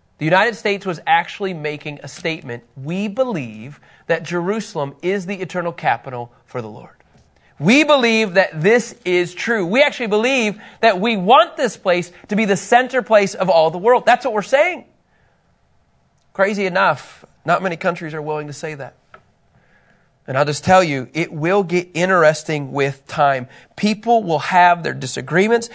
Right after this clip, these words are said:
They will actually argue over Jerusalem. Today, in fact, we've even heard this. The United Nations, they did a, a vote a, a year and a half ago that said the Jewish people never had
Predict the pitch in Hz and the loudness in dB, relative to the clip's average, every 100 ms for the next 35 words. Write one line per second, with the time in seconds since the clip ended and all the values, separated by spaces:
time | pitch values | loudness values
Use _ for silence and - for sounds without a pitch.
0 | - 185 185 175 160 156 156 135 - 170 | -6 2 4 6 4 2 -4 -2 4 6
1 | 220 190 233 233 - 185 190 190 180 196 | 4 0 -6 -6 -2 2 2 2 0 -2
2 | - 160 180 208 170 123 - - 170 156 | -2 -6 -2 -2 -4 -10 -18 -12 -4 2
3 | 233 180 - _ _ - 165 208 170 196 | 4 2 -4 _ _ -6 2 2 2 0
4 | 202 196 185 208 175 139 - 185 208 214 | 0 0 0 0 0 -8 -4 0 4 4
5 | 208 247 220 190 139 160 180 196 180 175 | 4 0 0 -6 -6 -2 2 2 2 2
6 | 202 214 165 165 175 202 220 190 220 214 | 4 4 2 -4 -2 0 2 2 0 -2
7 | 214 180 143 - - - 185 185 226 196 | -2 0 0 -2 -16 -4 -4 0 0 2
8 | 190 147 202 262 - 247 214 208 185 - | 0 0 0 -2 -4 -6 0 0 -2 -12
9 | 165 185 220 240 277 262 - - 214 202 | -6 2 2 2 0 -2 -4 0 2 4
10 | 156 131 165 | 2 0 -4